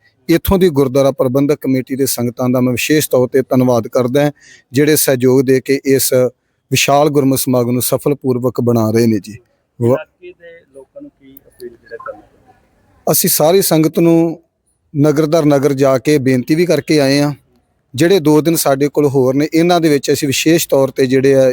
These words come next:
Speaker 1: ਇਹ ਫਿਰ ਜਾ ਕੇ ਇੱਕ ਵਾਰ ਬੇਨਤੀ ਕਰਕੇ ਆਏ ਕਿ ਵੱਧ ਤੋਂ ਵੱਧ ਸੰਗਤਾਂ ਜਿਹੜੀਆਂ ਨੇ,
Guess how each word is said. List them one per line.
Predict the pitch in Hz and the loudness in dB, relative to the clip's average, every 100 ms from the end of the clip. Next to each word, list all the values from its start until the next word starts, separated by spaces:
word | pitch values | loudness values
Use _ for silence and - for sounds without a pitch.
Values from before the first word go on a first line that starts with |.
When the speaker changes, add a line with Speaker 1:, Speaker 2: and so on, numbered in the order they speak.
| 127 | -2
Speaker 1:
ਇਹ | 139 131 | -2 -2
ਫਿਰ | - 151 170 | -2 -2 0
ਜਾ | 151 135 | 2 0
ਕੇ | - | 0
ਇੱਕ | 139 | -2
ਵਾਰ | 151 131 | 0 0
ਬੇਨਤੀ | 131 127 139 | -2 -2 -2
ਕਰਕੇ | 143 135 143 | -2 -2 -2
ਆਏ | 139 | -2
ਕਿ | 143 | -2
ਵੱਧ | 123 156 | 0 0
ਤੋਂ | 170 180 170 | 0 -2 0
ਵੱਧ | 147 143 | 0 -2
ਸੰਗਤਾਂ | - 135 135 139 | -4 -6 -2 -2
ਜਿਹੜੀਆਂ | 135 139 139 139 | 0 0 2 2
ਨੇ, | 139 139 | 2 0